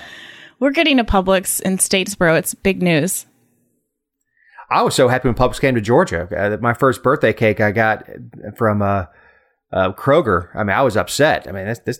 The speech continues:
Speaker 2: this, this, this is not good. Uh, 'cause I just grown up on, on Publix stuff.
Speaker 1: That's funny.
Speaker 2: Yeah,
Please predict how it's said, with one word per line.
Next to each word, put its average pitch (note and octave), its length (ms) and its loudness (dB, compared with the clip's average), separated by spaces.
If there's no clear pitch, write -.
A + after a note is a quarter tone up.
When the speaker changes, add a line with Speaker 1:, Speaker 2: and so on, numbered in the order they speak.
Speaker 2:
this, - 200 -6
this, A2+ 300 -6
this C3 260 -4
is G2 100 -8
not A2+ 220 -2
good. C3 340 2
Uh, G#2 280 -2
'cause B2+ 140 0
I A#2+ 100 0
just A#2 180 -2
grown G#2+ 240 0
up A2+ 160 0
on, A2 160 0
on G#2+ 220 -2
Publix A#2 340 -2
stuff. - 380 -6
Speaker 1:
That's - 240 -18
funny. E3 340 -14
Speaker 2:
Yeah, A#2+ 200 2